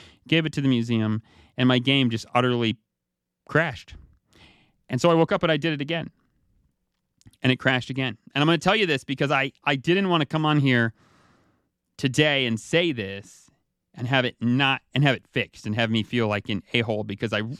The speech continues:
I really wanna love this game. So I went out again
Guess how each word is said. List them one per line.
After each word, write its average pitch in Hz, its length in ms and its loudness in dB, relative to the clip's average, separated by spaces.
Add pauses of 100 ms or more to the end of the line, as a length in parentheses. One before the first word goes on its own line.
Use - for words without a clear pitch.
I 165 80 -4
really 170 480 2
wanna 120 240 2
love 98 140 -2
this - 160 -12
game. - 240 -16 (800)
So 147 180 0
I 156 120 4
went 202 240 2
out 180 180 0 (220)
again 147 640 -2